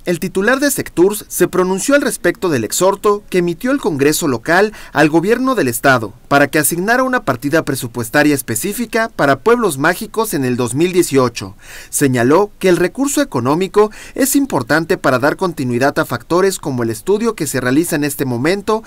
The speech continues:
para determinar qué productos turísticos son viables en estos puntos, en materia cultural y de naturaleza. Aunque no se precisó cuál sería la cantidad a buscar para el siguiente ciclo fiscal,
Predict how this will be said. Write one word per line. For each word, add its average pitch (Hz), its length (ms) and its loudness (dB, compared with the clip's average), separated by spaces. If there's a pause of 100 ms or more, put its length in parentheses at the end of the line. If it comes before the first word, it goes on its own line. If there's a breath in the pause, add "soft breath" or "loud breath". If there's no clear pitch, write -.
(100)
para 170 180 6
determinar 185 580 0
qué 247 140 -4
productos 180 480 0
turísticos 160 560 -2
son 175 240 0
viables 185 480 2
en 135 100 -2
estos 160 300 -4
puntos, 123 480 -4 (200 loud breath)
en 139 140 2
materia 160 400 2
cultural 135 640 0
y 175 80 0
de 139 140 2
naturaleza. 131 760 0 (360 loud breath)
Aunque 156 340 2
no 247 100 0
se 302 140 -2
precisó 131 500 -2
cuál 196 240 0
sería 202 340 0
la 196 140 0
cantidad 131 460 0
a 135 40 0
buscar 120 420 -2
para 131 200 0
el 131 100 0
siguiente 208 440 -4
ciclo 170 320 -2
fiscal, 185 500 -2